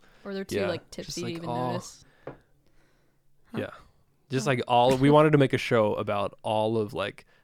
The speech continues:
Speaker 2: the experiences that we've had, like, as indie artists, and it's just, like, it's so funny.
Speaker 1: It's comical. And we would name each episode, like, things that we hear from other people.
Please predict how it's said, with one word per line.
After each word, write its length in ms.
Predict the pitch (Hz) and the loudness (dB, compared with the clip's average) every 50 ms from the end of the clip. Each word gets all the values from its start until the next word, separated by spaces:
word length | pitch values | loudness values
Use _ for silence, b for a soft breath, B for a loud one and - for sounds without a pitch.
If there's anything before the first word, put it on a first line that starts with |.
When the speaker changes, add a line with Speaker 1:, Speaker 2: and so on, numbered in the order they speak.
| b b | b b
Speaker 2:
the 140 | - 113 113 | -6 -4 -4
experiences 640 | 104 98 - - - 107 101 101 101 - - 104 101 | -4 -4 -6 -8 -8 -6 -6 -6 -8 -10 -10 -10 -10
that 100 | 104 95 | -8 -8
we've 160 | 98 104 101 | -8 -8 -10
had, 260 | - 104 101 101 95 95 | -10 -10 -10 -10 -10 -10
like, 260 | 95 98 98 95 - | -10 -10 -12 -10 -10
as 420 | - 101 101 98 101 - - - - b b b b b b b b - | -10 -8 -8 -10 -10 -12 -16 -16 -18 b b b b b b b b -12
indie 280 | 113 107 101 101 98 98 | -10 -8 -8 -8 -8 -8
artists, 400 | 95 98 98 101 101 104 - - | -8 -8 -10 -10 -12 -14 -14 -14
and 100 | 95 101 | -12 -12
it's 100 | - - | -12 -14
just, 180 | - - - | -14 -14 -14
like, 240 | - 71 69 - - - | -12 -14 -14 -14 -18 -20
it's 120 | - - | -18 -16
so 220 | - - - - - | -16 -14 -14 -16 -16
funny. 300 | - - - 80 78 85 | -14 -14 -14 -12 -12 -12
Speaker 1:
It's 140 | - - | -14 -14
comical. 520 | - 226 180 156 160 - - 147 160 160 - _ _ _ _ _ _ _ - | -12 -12 -12 -12 -14 -16 -16 -18 -18 -18 -20 _ _ _ _ _ _ _ -12
And 80 | 214 208 | -8 -6
we 80 | 214 | -4
would 120 | 214 214 202 | -4 -4 -4
name 260 | 190 185 180 185 185 | -4 -6 -6 -6 -8
each 160 | 180 175 - | -8 -10 -12
episode, 480 | - - - 175 - - 185 180 180 175 | -16 -16 -14 -16 -14 -12 -10 -12 -10 -12
like, 300 | 156 147 147 - - - _ - - - - | -12 -14 -16 -18 -20 -20 _ -20 -20 -20 -20
things 360 | - - - 180 180 175 185 | -16 -12 -10 -10 -8 -8 -10
that 100 | 175 160 | -12 -10
we 100 | 170 170 | -12 -12
hear 260 | 170 - 170 160 165 | -12 -12 -12 -12 -12
from 200 | - - 165 147 | -14 -14 -16 -12
other 240 | - 151 156 156 175 | -12 -10 -10 -10 -12
people. 480 | - - 151 147 - 160 165 175 180 | -12 -14 -14 -10 -6 -6 -6 -6 -6